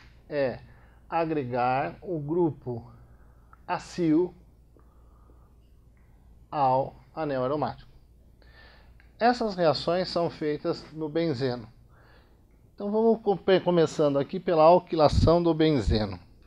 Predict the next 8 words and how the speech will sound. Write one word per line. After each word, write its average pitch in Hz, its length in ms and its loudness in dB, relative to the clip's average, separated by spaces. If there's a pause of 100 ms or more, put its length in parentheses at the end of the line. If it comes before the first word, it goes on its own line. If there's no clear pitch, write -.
(640)
Primeiro, 185 480 2 (180)
o 170 80 -8
benzeno, 143 680 -4 (1120)
anel 135 300 0
aromático, 117 560 -4 (1700)
tem 139 200 -4
o 127 80 -4
hidrogênio, 120 580 -4